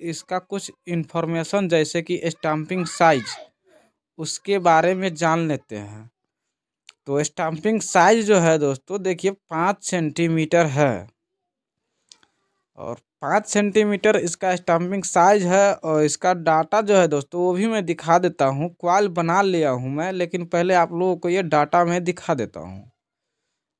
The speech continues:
तो यही मेरा कॉइल है, इ-, इंस्टॉल इसमें करेंगे, लेकिन आप लोग डेटा इसका एक बार देख लें। आप मेरे चैनल पर नए हैं तो हमारे चैनल को सब्सक्राइब करें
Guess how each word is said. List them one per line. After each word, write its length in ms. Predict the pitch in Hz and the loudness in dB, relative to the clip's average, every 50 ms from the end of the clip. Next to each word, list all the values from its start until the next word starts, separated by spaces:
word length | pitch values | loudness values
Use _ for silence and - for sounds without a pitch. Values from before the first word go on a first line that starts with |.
| _ _ _ _ _ _ - | _ _ _ _ _ _ -14
तो 60 | 117 | -10
यही 300 | 120 127 143 156 175 202 196 | -6 -4 -2 -2 -2 -2 -4
मेरा 380 | 202 196 196 202 202 202 196 190 - _ | -4 -2 2 4 4 4 4 2 0 _
कॉइल 340 | - 175 170 175 196 220 220 196 | -4 0 2 2 4 4 4 2
है, 200 | 170 175 170 190 254 - _ _ _ _ _ _ _ _ _ _ _ - | 2 2 2 0 0 -4 _ _ _ _ _ _ _ _ _ _ _ -18
इ-, 120 | 135 127 - _ _ - | -16 -16 -16 _ _ -12
इंस्टॉल 400 | 160 156 147 - - 175 185 185 | -10 -10 -6 -4 -2 -2 -2 -2
इसमें 300 | 175 170 - 180 190 175 | -2 -4 -2 -4 0 2
करेंगे, 520 | 185 185 185 196 196 180 165 170 202 226 | 4 4 4 4 4 4 4 2 2 0
लेकिन 280 | 196 156 156 156 170 165 | -2 -4 -4 -2 0 0
आप 180 | 165 160 151 165 | 0 0 0 0
लोग 200 | 175 180 175 156 | -2 -2 0 2
डेटा 300 | 160 156 156 - 185 190 | 2 2 4 4 4 4
इसका 280 | 180 165 - - 165 165 | 4 2 2 2 2 4
एक 220 | 160 160 156 - | 4 2 2 2
बार 240 | 156 175 214 254 254 - 175 | 4 4 4 4 2 -4 -2
देख 320 | 139 156 143 131 - - | 0 0 0 0 -2 -6
लें। 140 | 120 113 101 117 _ _ _ _ _ _ _ _ _ _ _ _ _ _ _ _ _ _ _ _ _ _ _ _ _ _ _ _ _ _ _ _ - | -10 -10 -10 -12 _ _ _ _ _ _ _ _ _ _ _ _ _ _ _ _ _ _ _ _ _ _ _ _ _ _ _ _ _ _ _ _ -6
आप 220 | 147 156 185 - | -4 -4 -4 0
मेरे 220 | 208 208 208 208 214 | 0 2 4 4 2
चैनल 320 | 214 - 185 175 180 190 196 | 2 2 2 2 2 0 0
पर 160 | - 196 196 | -2 -6 -6
नए 360 | 196 180 160 160 156 175 190 185 | -6 -4 -2 0 2 2 2 2
हैं 280 | 151 147 160 165 185 - _ - - - - - - - _ _ _ _ _ _ _ _ _ _ _ _ _ _ _ _ _ _ _ _ _ _ _ _ - | 2 0 0 -2 -2 -4 _ -10 -8 -6 -6 -6 -8 -12 _ _ _ _ _ _ _ _ _ _ _ _ _ _ _ _ _ _ _ _ _ _ _ _ -14
तो 240 | 143 131 113 127 156 | -14 -8 -2 0 2
हमारे 380 | 156 156 156 160 165 165 175 180 | 2 4 4 4 6 6 6 4
चैनल 300 | 175 - 170 156 170 180 | 4 4 2 2 2 2
को 140 | 170 - 180 | 2 0 0
सब्सक्राइब 720 | 170 - 180 160 - - - - - 151 143 143 151 165 165 | 2 2 0 0 0 -4 -8 -10 -10 -10 -8 -6 -6 -6 -4
करें 320 | 170 185 175 160 156 170 | 0 0 2 2 2 0